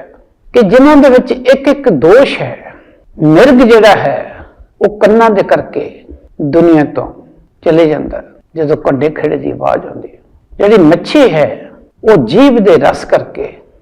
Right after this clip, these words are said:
ਕਿ ਮੈਂ ਸਵਾਦ ਲੈਣਾ ਹੈ, ਸ਼ਿਕਾਰੀ ਦੀ ਕੁੰਡੀ ਦੇ ਵਿੱਚ ਫਸ ਕੇ ਮਰ ਜਾਂਦੀ ਹੈ।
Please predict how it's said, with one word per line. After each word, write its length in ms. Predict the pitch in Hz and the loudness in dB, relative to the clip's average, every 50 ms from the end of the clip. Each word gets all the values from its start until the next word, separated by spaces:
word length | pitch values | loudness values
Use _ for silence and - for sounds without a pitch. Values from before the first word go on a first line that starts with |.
| _ _ _ _ _ | _ _ _ _ _
ਕਿ 100 | - 170 | -4 -2
ਮੈਂ 360 | 151 151 147 147 147 139 123 - - - - - - _ _ _ _ _ _ _ _ | 0 0 0 0 -2 -4 -6 -8 -14 -20 -20 -20 -20 _ _ _ _ _ _ _ _
ਸਵਾਦ 540 | - - - - 156 151 170 226 254 254 262 | -20 -6 0 2 4 4 4 4 4 4 4
ਲੈਣਾ 300 | 233 202 180 170 156 120 | 4 4 4 2 0 -2
ਹੈ, 280 | - 131 - - - - - - - _ _ _ _ _ | -4 -8 -10 -12 -14 -18 -20 -20 -20 _ _ _ _ _
ਸ਼ਿਕਾਰੀ 480 | - - - - - 156 143 143 151 | -20 -18 -10 -4 -2 -2 0 0 -2
ਦੀ 140 | 139 135 147 | -2 -4 -6
ਕੁੰਡੀ 360 | 143 - 165 165 156 139 151 | -6 -4 -2 -2 0 0 -2
ਦੇ 100 | 139 139 | -4 -6
ਵਿੱਚ 240 | 131 139 139 - - | -8 -8 -10 -14 -16
ਫਸ 260 | - - 175 165 - | -14 -12 -12 -12 -12
ਕੇ 140 | - - - | -12 -12 -12
ਮਰ 200 | - - - - | -12 -10 -12 -14
ਜਾਂਦੀ 480 | - - - - - - - - - | -14 -12 -12 -12 -12 -12 -16 -20 -20
ਹੈ। 40 | - | -20